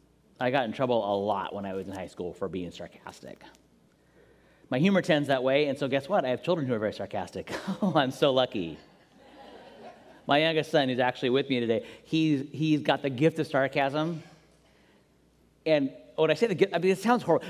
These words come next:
The gift of sarcasm. It sounds like you're like, "Oh my gosh, that kid's a jerk."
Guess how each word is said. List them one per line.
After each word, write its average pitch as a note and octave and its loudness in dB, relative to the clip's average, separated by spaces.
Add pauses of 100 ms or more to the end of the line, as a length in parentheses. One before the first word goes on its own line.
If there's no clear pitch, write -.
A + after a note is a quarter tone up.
The E3 8
gift F3+ 6
of E3 2
sarcasm. A2+ 0
It G2 -2
sounds F3+ 2
like D#3 2
you're B2 2
like, A#2+ 2
"Oh C#3+ -2
my B2+ -2
gosh, A2 -2
that B2+ -4
kid's A#2+ -2
a G#2+ -2
jerk." G#2 -2